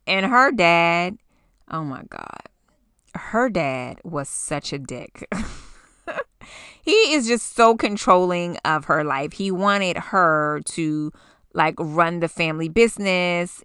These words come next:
and all of that. He pretty much wanted her to do what he felt like was in her best interest, not what she wanted to do. So Maya decides to travel to Africa for some inspiration and returns with a fiance, y'all. And it's a whole ass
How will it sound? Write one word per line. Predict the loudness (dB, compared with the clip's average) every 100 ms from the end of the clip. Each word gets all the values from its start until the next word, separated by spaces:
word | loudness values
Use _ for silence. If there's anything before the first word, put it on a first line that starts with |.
| -8
and | -6 -4 -8 -6 0
all | 2 2
of | 0
that. | -2
He | -4 -4 -4
pretty | 0 0 2
much | -2 2
wanted | 2 2
her | 0 -2
to | -4 -8
do | -4 -4
what | -4 -10
he | -8 -6 -6
felt | -2 -2 -2
like | -6 -8 -12
was | -12 -12
in | -10 -10
her | -8 -8
best | -6 -8 -10
interest, | -12 -12 -14 -6
not | -2 -2
what | -4 -12
she | -10
wanted | -10 -10 -14
to | -16
do. | -14 -16 -16 -20 _ -18 -18 -20 -20 _
So | 0 2
Maya | 2 0 -2
decides | -4 -2 0 -2 -6
to |
travel | -8 -4 -4 -4
to | -6
Africa | -6 -8 -8 -8 -8
for | -6
some | -6 -6
inspiration | -8 -8 -8 -6 -6 -6 -6
and | -6 -6
returns | -8 -8 -8 -8 -8
with | -6
a |
fiance, | -6 -6 -6 -8 -8
y'all. | -10 -8 -8 -10 -16 _ -4
And | -2
it's | 0 0
a |
whole | 2 2 2 2
ass | 0 0 -2